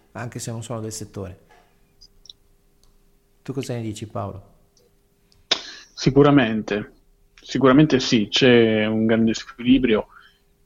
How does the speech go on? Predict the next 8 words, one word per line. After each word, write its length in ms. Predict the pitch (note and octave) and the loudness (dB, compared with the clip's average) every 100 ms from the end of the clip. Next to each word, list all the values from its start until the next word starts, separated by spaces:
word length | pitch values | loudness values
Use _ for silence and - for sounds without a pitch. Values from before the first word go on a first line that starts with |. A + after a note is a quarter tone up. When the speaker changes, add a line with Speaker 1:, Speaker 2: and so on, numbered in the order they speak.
| _ | _
Speaker 2:
e 180 | - A2 | -6 0
questo 440 | D3+ D3 - B2+ | 2 2 4 6
anche, 600 | A#2 A#2+ - B2+ A#2 G#2+ _ - - - | 6 2 2 4 4 0 _ -18 -18 -10
eh, 540 | G#2+ G#2 G2+ G2+ G2+ | -6 -4 -2 -4 -6
porta, 720 | - A2 G#2+ - A#2+ A2+ A2+ - - _ _ _ _ _ | 0 2 2 0 4 4 4 0 -16 _ _ _ _ _
eh, 760 | G#2 G#2 G#2+ G#2 G#2 G#2 G2+ G2+ - - _ _ _ _ _ _ _ _ _ _ - | -14 -10 -8 -6 -6 -8 -8 -10 -14 -20 _ _ _ _ _ _ _ _ _ _ -4
tutti, 800 | B3+ B3+ - A#3 A3+ A2 G#3+ G#3+ | -4 -2 0 2 2 0 -2 -2
mm, 380 | G#3 G#3 G3+ | -4 -6 -8